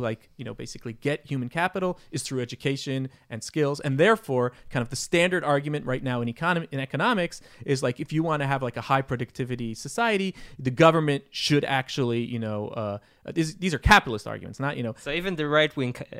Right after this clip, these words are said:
Speaker 2: economists went left,
Speaker 1: I mean, there's
Speaker 2: essentially. <laughs> That's
Speaker 1: I,
Speaker 2: only
Speaker 1: I, I'm not
Speaker 2: <laughs> no one
Speaker 1: talking, I'm
Speaker 2: left.
Speaker 1: not talking about, like, things like, you know, school choice where the government should give vouchers. That, that,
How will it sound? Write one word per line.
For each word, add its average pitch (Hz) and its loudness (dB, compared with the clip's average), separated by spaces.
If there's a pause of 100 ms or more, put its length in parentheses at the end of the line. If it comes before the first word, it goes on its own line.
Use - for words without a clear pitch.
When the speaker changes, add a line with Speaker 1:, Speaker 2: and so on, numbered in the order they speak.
(140)
Speaker 2:
economists 123 -2
went 120 -4
left, 113 -2 (220)
Speaker 1:
I 202 -2
mean, 240 2 (160)
there's 240 4
Speaker 2:
essentially. 131 4
<laughs> 185 4
That's - -4 (200)
Speaker 1:
I, 285 6
Speaker 2:
only 208 8 (360)
Speaker 1:
I, 233 8
I'm 254 8
not 254 8
Speaker 2:
<laughs> 170 10
no - 12
one - 12
Speaker 1:
talking, 180 6
I'm 160 8
Speaker 2:
left. 240 10
Speaker 1:
not 254 8
talking 226 8
about, 180 6
like, 151 4
things 160 -2
like, 135 0
you 135 0
know, 113 0
school 123 -4
choice 254 6
where 143 4
the 143 -2 (100)
government 135 0
should - -10
give 117 -4
vouchers. 208 2
That, 180 -8
that, - -2